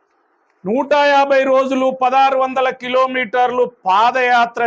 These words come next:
చేసి ఈ రాష్ట్రంలో, ఈ కాన్స్టిట్యుయెన్సీలో ఉన్నటువంటి ప్రజల బాగోగులు,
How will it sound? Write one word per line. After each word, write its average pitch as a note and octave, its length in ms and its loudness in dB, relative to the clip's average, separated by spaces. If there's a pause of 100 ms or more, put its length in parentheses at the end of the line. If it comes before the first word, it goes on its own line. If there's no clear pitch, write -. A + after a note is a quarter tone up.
(200)
చేసి A#3+ 460 -2 (800)
ఈ G#3 160 -4 (100)
రాష్ట్రంలో, A3 760 0 (120)
ఈ G3+ 320 -4 (960)
కాన్స్టిట్యుయెన్సీలో A3+ 800 -2 (140)
ఉన్నటువంటి A3 720 -4 (280)
ప్రజల G3 440 -2 (320)
బాగోగులు, G#3 720 0